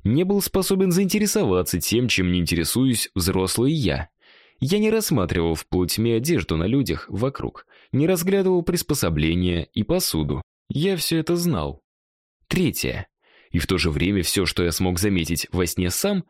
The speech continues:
когда я анализировал его, было непривычным. Яркий свет,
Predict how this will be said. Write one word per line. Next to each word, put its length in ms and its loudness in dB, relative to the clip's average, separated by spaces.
когда 260 0
я 100 4
анализировал 600 2
его, 260 2
было 200 2
непривычным. 800 0
Яркий 460 0
свет, 560 -2